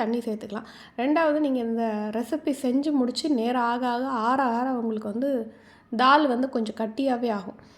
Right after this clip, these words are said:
So அதனால தண்ணி எவ்வளோ ஆட் பண்ண முடியுமோ நீங்க அவ்வளோ ஆட் பண்ணிக்கோங்க. இன்னும் ஆறிடுச்சு அப்படின்னா அது வந்து ஒரு மாதிரி கிரேவி மாதிரி திக்கா கூட வரும். அதை விட கொஞ்சம் வாட்டரியா இருந்துச்சு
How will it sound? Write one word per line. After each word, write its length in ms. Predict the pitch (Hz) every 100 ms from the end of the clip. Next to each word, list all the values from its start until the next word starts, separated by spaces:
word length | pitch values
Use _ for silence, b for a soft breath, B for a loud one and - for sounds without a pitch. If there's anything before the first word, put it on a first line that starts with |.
| B -
So 60 | 262
அதனால 220 | 247 285 294 233
தண்ணி 260 | 254 302 285
எவ்வளோ 160 | 240 277
ஆட் 140 | 262 262
பண்ண 100 | 247
முடியுமோ 240 | 226 214 269
நீங்க 120 | 240 214
அவ்வளோ 140 | 214 214
ஆட் 100 | 214
பண்ணிக்கோங்க. 400 | 226 220 202 254 349 B B B 262
இன்னும் 260 | 285 320 254 269
ஆறிடுச்சு 500 | 311 311 302 269 - 294
அப்படின்னா 320 | 233 240 294 285
அது 100 | 233 226
வந்து 180 | 254 285 262 226
ஒரு 100 | 226
மாதிரி 160 | 262 226 214
கிரேவி 340 | 294 302 311 285
மாதிரி 180 | 247 269 262 294
திக்கா 320 | - - 294 269
கூட 120 | 240 214
வரும். 180 | 220 - B B 247
அதை 100 | 277
விட 120 | 311 381 320
கொஞ்சம் 360 | 330 359 277 233
வாட்டரியா 480 | 269 269 294 302 294
இருந்துச்சு 400 | 247 254 247 -